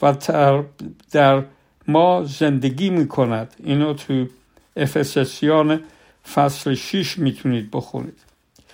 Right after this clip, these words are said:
سپس خدا به آنچه که آفریده نظر انداخت و دید از هر نظر عالی است.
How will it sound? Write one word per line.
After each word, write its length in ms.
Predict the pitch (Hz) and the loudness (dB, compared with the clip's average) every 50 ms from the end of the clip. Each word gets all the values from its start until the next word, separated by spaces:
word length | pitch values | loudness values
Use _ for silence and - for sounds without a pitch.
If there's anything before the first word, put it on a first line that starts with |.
| - - - _ _ | -20 -20 -20 _ _
سپس 640 | - - - 190 190 196 208 240 277 285 - - - _ _ _ _ _ _ _ | -8 -4 -2 -2 2 4 4 4 4 2 -2 -8 -14 _ _ _ _ _ _ _
خدا 720 | - - - - 185 175 147 185 190 185 170 196 - - _ _ _ _ _ _ _ _ - | -20 -6 0 2 4 4 4 4 2 2 2 0 -4 -10 _ _ _ _ _ _ _ _ -4
به 80 | 151 | -2
آنچه 580 | 156 - 208 196 220 240 262 254 - - 180 151 | 0 2 4 4 4 4 2 -2 -2 0 -2 -2
که 220 | 139 - 160 156 | 0 -2 -2 -2
آفریده 960 | - - 160 143 143 143 - 151 160 156 151 147 135 123 165 185 196 196 208 208 - _ _ _ _ - | 0 4 4 4 4 4 2 0 0 0 0 -2 -2 -2 -2 0 0 -2 -2 -6 -12 _ _ _ _ -2
نظر 400 | 147 156 156 147 151 196 202 202 180 | 2 2 4 4 4 4 4 4 4
انداخت 560 | 165 147 139 135 117 - 123 135 - - - _ _ _ _ _ _ _ _ _ _ - | 2 0 0 0 -2 -4 -6 -8 -10 -16 -20 _ _ _ _ _ _ _ _ _ _ 0
و 120 | 147 147 143 | 2 2 2
دید 460 | 127 139 170 185 196 208 214 208 - | 0 0 0 2 2 2 2 0 0
از 300 | 220 - 156 139 - - | -2 -4 -4 -6 -6 -6
هر 240 | - 175 190 226 247 | 0 2 4 4 4
نظر 640 | 233 214 202 196 160 139 - 175 160 156 160 175 - - _ _ _ _ | 4 2 2 2 0 0 2 2 4 4 2 0 -2 -8 _ _ _ _
عالی 480 | 170 156 143 143 139 139 151 175 170 147 | 4 6 6 6 6 4 2 0 0 0
است. 420 | 131 131 131 - - - - - | -2 -2 -4 -8 -14 -20 -20 -20